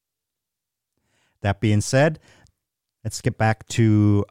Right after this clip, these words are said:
our, um, action here. The vacation home management company is not just a property manager,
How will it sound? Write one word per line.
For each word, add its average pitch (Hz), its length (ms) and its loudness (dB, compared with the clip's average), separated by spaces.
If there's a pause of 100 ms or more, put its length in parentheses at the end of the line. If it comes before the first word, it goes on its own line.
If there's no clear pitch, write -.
our, 98 640 0 (180)
um, 92 320 -4
action 104 360 -6
here. 123 240 -10 (760)
The 113 100 -4
vacation 160 460 0
home 170 160 4
management 135 380 0
company 104 340 -2
is 101 120 0
not 113 300 0
just 120 320 -2
a - 40 -8
property 110 420 -4
manager, 98 580 -2